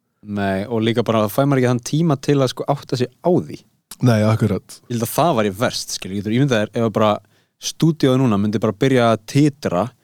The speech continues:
Speaker 1: og því væri bara eitthvað látnir eftir þrjár mínútur.
Speaker 2: <laughs>
Speaker 1: Þá væri maður bara eitthvað, „Hvað gerðist?“ og svo bara búm.
Speaker 2: Já,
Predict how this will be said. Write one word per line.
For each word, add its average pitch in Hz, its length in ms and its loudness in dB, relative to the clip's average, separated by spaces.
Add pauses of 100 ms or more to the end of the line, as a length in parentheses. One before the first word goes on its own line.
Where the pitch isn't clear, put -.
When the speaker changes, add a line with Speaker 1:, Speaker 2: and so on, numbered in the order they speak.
(600)
Speaker 1:
og 101 120 -8
því 104 140 0
væri 120 260 2
bara 117 80 0
eitthvað 110 320 0 (460)
látnir 104 800 -2
eftir - 300 -6
þrjár 135 500 2
mínútur. 135 360 2 (300)
Speaker 2:
<laughs> - 300 -20
Speaker 1:
Þá - 40 -2
væri 147 240 4
maður 135 120 2
bara 120 120 2
eitthvað, 117 460 -2
„Hvað 185 320 -2
gerðist?“ 180 600 0
og 123 140 -4
svo 151 100 4
bara 120 200 2
búm. 98 340 -4 (240)
Speaker 2:
Já, 131 240 4